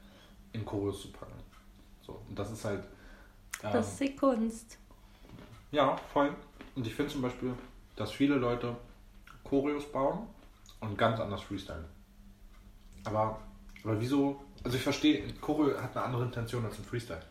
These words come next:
Speaker 1: Und manchmal ist die Intention in deiner Choreo, dass du die und die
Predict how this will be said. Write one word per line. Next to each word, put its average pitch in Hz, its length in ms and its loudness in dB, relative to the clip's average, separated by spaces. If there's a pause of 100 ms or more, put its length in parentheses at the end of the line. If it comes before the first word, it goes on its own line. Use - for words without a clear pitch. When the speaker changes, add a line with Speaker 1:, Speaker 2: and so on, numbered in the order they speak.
(600)
Speaker 1:
Und 101 120 -8
manchmal 117 360 2
ist - 160 -8
die 117 60 -4
Intention 127 680 -4 (1040)
in 123 140 -2
deiner 107 220 2
Choreo, 135 640 0 (1800)
dass 117 200 -4
du 117 140 -2 (240)
die 131 120 2
und 117 120 0
die 123 300 -6